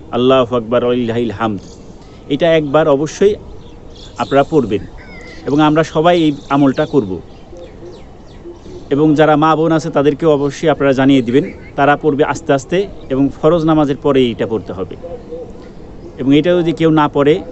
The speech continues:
তাহলে কিন্তু সে গুনাহগার হবে, যেহেতু এটা একটা ওয়াজিব আমল। তো এই তাকবীরটা আমি আরেকবার বলে দিতেছি যারা জানেন না, আর যারা জানেন তারা তো জানেনই, মাশাআল্লাহ।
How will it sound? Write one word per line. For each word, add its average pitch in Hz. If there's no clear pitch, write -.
তাহলে 143
কিন্তু 147
সে 156
গুনাহগার 131
হবে, 101
যেহেতু 127
এটা 151
একটা 127
ওয়াজিব 131
আমল। 104
তো 139
এই 147
তাকবীরটা 151
আমি 147
আরেকবার 143
বলে 139
দিতেছি 135
যারা 127
জানেন 120
না, 160
আর 120
যারা 131
জানেন 139
তারা 123
তো 123
জানেনই, 117
মাশাআল্লাহ। 107